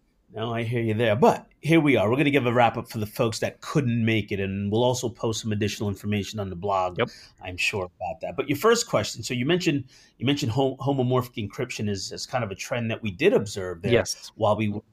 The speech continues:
Speaker 1: at this show. Yeah, one of the things that, that seemed to, uh, kind of be, um, echoing across the, the,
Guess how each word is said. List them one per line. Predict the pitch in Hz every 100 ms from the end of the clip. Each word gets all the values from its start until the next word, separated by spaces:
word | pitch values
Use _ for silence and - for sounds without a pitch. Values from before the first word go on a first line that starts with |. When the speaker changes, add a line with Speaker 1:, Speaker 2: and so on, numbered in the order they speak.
| 98
Speaker 1:
at | -
this | 110 -
show. | - 123 101 95 - - -
Yeah, | 196
one | 156 175 254
of |
the | 269
things | - 226 208 175
that, | 156 -
that | 135 131 - _
seemed | - - 175 180 180 180
to, | 170 131 120
uh, | 113 110 98 85 -
kind | - 139
of | 127
be, | 117 110 _ - _ -
um, | 113 -
echoing | 131 160 151 123 117
across | 107 - 135 120 117 -
the, | - 113 104 104 - - -
the, | - -